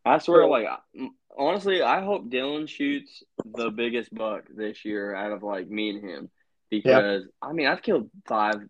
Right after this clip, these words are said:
Speaker 1: five times as many deer as Dylan. I've been hunting for so
Speaker 2: Oh,
Speaker 1: much
Speaker 2: shit.
Speaker 1: longer. He f-, he fell out of it. In Virginia, you could kill three bucks a year and, like, eight does. So I piled 'em up back in the day.
Speaker 2: Oh, gotcha.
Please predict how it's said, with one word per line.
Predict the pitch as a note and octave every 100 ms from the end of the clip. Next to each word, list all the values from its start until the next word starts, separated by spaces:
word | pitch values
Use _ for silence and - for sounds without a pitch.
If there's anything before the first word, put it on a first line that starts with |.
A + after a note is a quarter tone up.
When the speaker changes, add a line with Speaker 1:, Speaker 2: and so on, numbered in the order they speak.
| _ _ _ _ -
Speaker 1:
five | A2 G2+
times | A#2 A#2
as | G#2
many | G#2+ F#2+
deer | G2+ B2+ A#2
as |
Dylan. | G2+ F2 F2+ - - _ _ _
I've | A2 G2+
been | G2+
hunting | A#2 A2+
for | A2+
so | -
Speaker 2:
Oh, | E3+
Speaker 1:
much | G#2+
Speaker 2:
shit. | A2+
Speaker 1:
longer. | A2 G#2+
He | A#2 -
f-, | - -
he | B2+
fell | A#2 A#2 G#2+
out | G#2 G#2+
of | G#2+
it. | G#2
In |
Virginia, | G#2 G2+ A2+ B2+ A#2
you | G#2
could | G2+
kill | B2+ A2
three | C3 B2
bucks | B2+ C#3+ -
a |
year | G2 F#2 G#2+ _ _ _
and, | G2+
like, | F#2+ F#2
eight | - A#2 -
does. | G2+ G#2 D2+ - _
So | - G2
I | A2+ D3+
piled | A2+ G2+ F#2 E2
'em | F2+
up | G#2
back | D2 D2 -
in | -
the |
day. | - A1 - -
Speaker 2:
Oh, | C3+ C3+ D#3 D3+ B2+
gotcha. | C3 C#3 - A#2+